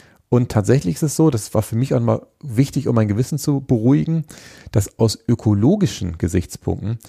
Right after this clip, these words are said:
tatsächlich diese langlebigen Produkte, wie zum Beispiel die Wie-, Miele-Waschmaschine, die ja gefühlt unkaputtbar ist, oder auch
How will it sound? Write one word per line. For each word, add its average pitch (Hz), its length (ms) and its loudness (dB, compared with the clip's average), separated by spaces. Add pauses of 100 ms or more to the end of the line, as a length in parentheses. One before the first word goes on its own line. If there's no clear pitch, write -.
(200)
tatsächlich 117 440 2
diese 107 200 0
langlebigen 113 800 2
Produkte, - 500 -6
wie - 80 -6
zum 101 120 -6
Beispiel 98 260 -2
die 101 200 -4
Wie-, 143 240 -2
Miele-Waschmaschine, 98 840 0
die 95 80 -4
ja 98 80 0
gefühlt - 320 -4
unkaputtbar 113 640 -2
ist, 90 120 -6
oder 104 180 0
auch 101 140 0